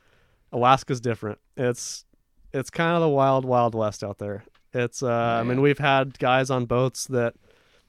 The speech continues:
Speaker 1: you know, we'll just be cruising alongside of 'em. You know, we, we have our distances off that we have to maintain, and we stay within those. And then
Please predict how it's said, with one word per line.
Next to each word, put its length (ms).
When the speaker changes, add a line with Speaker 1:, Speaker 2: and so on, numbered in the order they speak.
Speaker 1:
you 80
know, 140
we'll 120
just 180
be 100
cruising 360
alongside 540
of 100
'em. 420
You 120
know, 140
we, 140
we 100
have 180
our 80
distances 460
off 200
that 100
we 80
have 160
to 60
maintain, 440
and 180
we 120
stay 220
within 260
those. 300
And 100
then 340